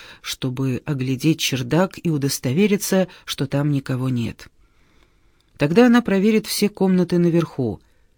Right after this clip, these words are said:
Миранде же требовалось больше времени. Как далеко от дома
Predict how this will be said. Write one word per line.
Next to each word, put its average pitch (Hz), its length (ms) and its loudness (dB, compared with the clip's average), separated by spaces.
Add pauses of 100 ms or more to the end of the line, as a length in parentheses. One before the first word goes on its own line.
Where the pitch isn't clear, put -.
(320)
Миранде 156 500 0
же 208 160 2
требовалось 175 680 -2
больше 131 440 -4
времени. 110 600 -6 (840)
Как 170 240 -2
далеко 170 440 0
от 135 180 0
дома 156 600 2